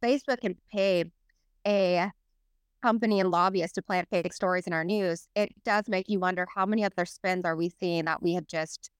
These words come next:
naturally thought of as fact. I mean, I grew up on the opposite side of the rodeo spectrum. I grew up around people that were very anti-rodeo. I didn't go to my last rodeo, my first rodeo until about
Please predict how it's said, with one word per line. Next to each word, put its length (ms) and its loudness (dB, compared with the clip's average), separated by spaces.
naturally 520 0
thought 260 2
of 180 0
as 180 -2
fact. 320 -4
I 100 -2
mean, 220 0
I 160 -2
grew 200 2
up 200 2
on 80 0
the 140 -4
opposite 440 -2
side 160 -2
of 60 -8
the 80 -4
rodeo 320 0
spectrum. 480 -8
I 140 -4
grew 180 0
up 80 -4
around 260 -4
people 220 -4
that 120 -2
were 140 -4
very 320 -2
anti-rodeo. 760 -4
I 120 0
didn't 160 2
go 80 2
to 180 0
my 100 -2
last 220 -2
rodeo, 420 2
my 160 0
first 220 -2
rodeo 260 2
until 220 0
about 340 0